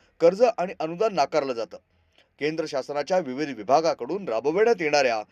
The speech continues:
योजनांचा भोंगळ कारभाराचा एक नमुना शिर्डी लोकसभा मतदारसंघातील विद्यमान खासदाराचा एक कारनामा डॉक्टर भारत कर्टक आणि अनिल घनवट यांनी केस स्टडी करून पत्रकारांसमोर पुराव्यासह प्रकरण आणलंय. नियमाचं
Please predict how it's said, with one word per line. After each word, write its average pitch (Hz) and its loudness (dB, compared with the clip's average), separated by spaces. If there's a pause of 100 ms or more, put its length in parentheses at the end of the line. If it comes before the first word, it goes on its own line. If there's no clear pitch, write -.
(320)
योजनांचा 208 0
भोंगळ 165 -4
कारभाराचा 160 -4
एक - -8
नमुना 120 0 (340)
शिर्डी 185 0
लोकसभा 180 4
मतदारसंघातील 139 -2 (280)
विद्यमान 220 4
खासदाराचा 180 2
एक - -2 (100)
कारनामा 143 0 (280)
डॉक्टर 156 -4
भारत 147 -2 (120)
कर्टक 143 -2 (420)
आणि 180 0 (100)
अनिल 226 -6
घनवट 135 -2 (240)
यांनी 190 0
केस 262 -2
स्टडी 190 -2
करून 165 -2 (520)
पत्रकारांसमोर 208 0 (140)
पुराव्यासह 190 0
प्रकरण 151 -4
आणलंय. 110 -6 (1700)
नियमाचं 160 -2